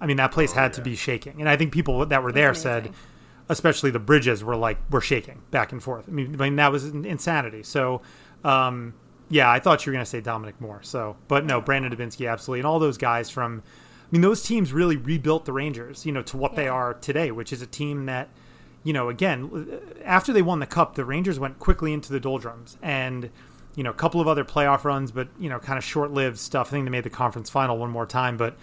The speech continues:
Speaker 1: the late nineties until Jaromir Jagr shows up, and then a few years after that, Callahan and Dubinsky, like,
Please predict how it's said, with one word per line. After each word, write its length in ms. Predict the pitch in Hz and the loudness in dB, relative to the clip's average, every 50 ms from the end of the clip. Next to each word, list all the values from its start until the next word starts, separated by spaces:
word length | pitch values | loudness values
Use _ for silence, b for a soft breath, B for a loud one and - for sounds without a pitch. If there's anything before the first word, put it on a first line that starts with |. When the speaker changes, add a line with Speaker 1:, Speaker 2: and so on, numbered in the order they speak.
| B B B B B B - | B B B B B B -4
Speaker 1:
the 80 | 139 | -2
late 260 | 123 123 151 180 226 | 2 4 4 2 4
nineties 460 | 214 185 196 208 208 208 220 226 165 165 | 2 0 2 2 2 0 0 0 2 0
until 360 | 156 135 - 175 190 185 170 | 0 2 4 4 4 6 4
Jaromir 440 | 151 131 139 160 185 175 170 151 139 | 4 6 6 6 6 6 6 4 6
Jagr 280 | 139 143 156 151 156 | 6 6 6 6 4
shows 240 | 143 - 175 165 156 | 4 4 2 4 4
up, 200 | 180 175 - - | 4 4 4 2
and 100 | 143 135 | 0 0
then 80 | 127 120 | 0 -2
a 40 | |
few 200 | - - 147 143 | -2 2 4 4
years 300 | 143 143 151 147 139 123 | 6 6 6 4 4 6
after 240 | 147 139 135 - 143 | 4 4 4 2 2
that, 200 | 135 135 143 - | 2 2 2 2
Callahan 400 | - 143 135 135 139 139 151 147 | 2 4 4 6 6 4 2 0
and 100 | 147 135 | 0 0
Dubinsky, 420 | 127 113 143 156 - - 190 180 156 | -2 -2 -2 -2 -2 -2 -2 0 0
like, 220 | 143 127 110 - | 0 -2 -2 -4